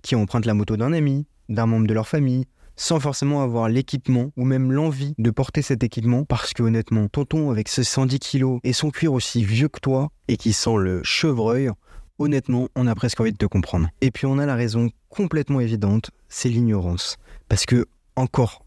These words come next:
beaucoup trop de motards ne sont tout simplement pas conscients des risques associés à la conduite moto sans équipement de protection adapté. Mais alors, concrètement, c'est quoi les conséquences de ces pratiques ? Tout d'abord,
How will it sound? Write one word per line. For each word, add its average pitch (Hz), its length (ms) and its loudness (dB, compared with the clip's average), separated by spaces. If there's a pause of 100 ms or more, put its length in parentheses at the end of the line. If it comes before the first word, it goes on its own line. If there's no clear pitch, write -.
(100)
beaucoup 147 400 -2
trop - 180 -4
de 120 60 2
motards 104 480 0 (160)
ne 120 220 2
sont 113 180 -2
tout - 140 -6
simplement 117 500 0
pas - 180 -4 (140)
conscients 120 560 2
des 104 180 2
risques 104 240 0
associés 110 360 0
à - 20 2
la 101 80 2
conduite 113 340 0
moto 110 380 0
sans 110 340 0
équipement 104 300 0
de 92 40 2
protection - 380 0
adapté. 82 320 2 (140)
Mais 113 100 2
alors, 117 320 0 (320)
concrètement, 123 560 0 (380)
c'est - 200 -2
quoi 147 240 0
les 123 80 2
conséquences 107 440 0
de 101 60 4
ces 95 160 0
pratiques ? - 480 0
Tout 175 140 0
d'abord, 156 340 0